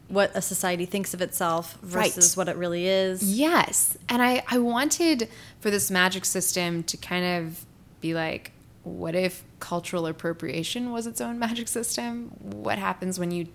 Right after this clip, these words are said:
Speaker 2: take the art, the magic out of a place? And these characters are on a hunt for a very, very powerful object.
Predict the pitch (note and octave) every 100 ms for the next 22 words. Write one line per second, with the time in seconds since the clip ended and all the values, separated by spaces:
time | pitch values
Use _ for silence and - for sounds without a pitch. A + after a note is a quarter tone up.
0 | - - - F#3+ - - - - - -
1 | - F3+ - - F3+ E3 - F#3+ F3 F3
2 | E3+ E3+ D#3 - E3 D#3+ C#3+ - - -
3 | - - - - F3 F3 E3+ E3 D#3+ -
4 | - - E3+ E3+ F3 E3+ D#3+ - - F3
5 | F3 F3 D#3+ D#3 - E3 D3+ D3+ D#3 D3+
6 | - E3 D#3+ - D#3+ - D3+ D3 G#3 D#4
7 | G#3+ D#3 D3 D#3 - C#3 D#3+ - - -
8 | - - -